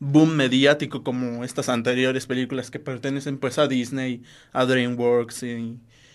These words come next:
también se encuentra Marcel in the Shell with Boots, una película más independiente, de bajo presupuesto, hecha por el estudio A veinticuatro, que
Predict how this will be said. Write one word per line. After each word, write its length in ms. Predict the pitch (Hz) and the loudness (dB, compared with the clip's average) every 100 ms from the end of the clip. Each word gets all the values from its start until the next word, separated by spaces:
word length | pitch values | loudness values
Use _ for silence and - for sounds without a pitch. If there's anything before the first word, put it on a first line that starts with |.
| _ | _
también 320 | - 127 135 135 | 0 2 2 0
se 100 | 151 | -2
encuentra 460 | 135 151 151 175 | 0 0 2 2
Marcel 840 | 143 139 131 143 160 160 202 208 226 | 0 -2 0 2 0 -2 -2 -2 -4
in 320 | 147 139 131 | -8 -6 -6
the 80 | 123 | -8
Shell 540 | - 180 208 226 135 - | -6 -4 -4 -4 -8 -8
with 160 | 135 123 | -6 -6
Boots, 340 | 123 131 127 180 | -6 -10 -6 -4
una 180 | 180 | -2
película 340 | 180 165 175 156 | 0 0 2 0
más 200 | 156 160 | 0 -2
independiente, 760 | 156 143 135 131 160 175 180 143 | 0 -2 -2 -4 -2 -2 0 2
de 100 | 135 | 2
bajo 280 | 135 147 | 0 -4
presupuesto, 640 | 147 123 123 160 165 175 180 - - - | -4 -8 -2 0 0 -2 -10 -16 -20 -10
hecha 240 | 139 151 | -6 -2
por 100 | 131 | 0
el 80 | 123 | -2
estudio 320 | 117 147 139 | -2 0 2
A 40 | 135 | 2
veinticuatro, 600 | 131 127 120 160 - - - - | 0 0 0 0 0 -6 -12 -8
que 460 | 123 120 117 117 | 0 0 0 -2